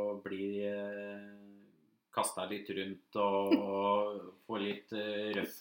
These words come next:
Speaker 1: behandling og
Speaker 2: Mm.
Speaker 1: sånne ting, hvis det er det som tenner deg, og sånn, så for all del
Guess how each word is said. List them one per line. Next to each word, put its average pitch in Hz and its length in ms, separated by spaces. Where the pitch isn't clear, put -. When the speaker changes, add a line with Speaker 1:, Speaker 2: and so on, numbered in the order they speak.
Speaker 1:
behandling 98 640
og 104 80
Speaker 2:
Mm. - 40
Speaker 1:
sånne 95 280
ting, 165 160
hvis 180 160
det 131 100
er 107 80
det - 160
som 113 180
tenner 101 360
deg, 131 180
og 117 800
sånn, 170 260
så 170 220
for 160 160
all 160 160
del 196 220